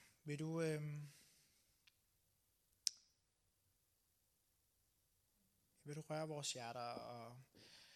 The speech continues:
løfte sløret for, hvad du har for os? Tag sløret væk fra vores øjne og hørebøfferne af vores ører. Amen. Ja, som sagt, så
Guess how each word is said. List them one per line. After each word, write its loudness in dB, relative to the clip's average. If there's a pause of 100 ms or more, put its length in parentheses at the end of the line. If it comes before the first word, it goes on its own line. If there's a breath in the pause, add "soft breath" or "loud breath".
(1400 loud breath)
løfte 2 (520 loud breath)
sløret 10
for, -2
hvad -2
du -4
har -6
for -8
os? 2 (220)
Tag 2
sløret 6
væk -4
fra -8
vores 4 (100)
øjne -2
og -4 (880 soft breath)
hørebøfferne -2
af -8
vores 0
ører. -10 (1500 soft breath)
Amen. 0 (2250 loud breath)
Ja, 4
som 10
sagt, 12
så 12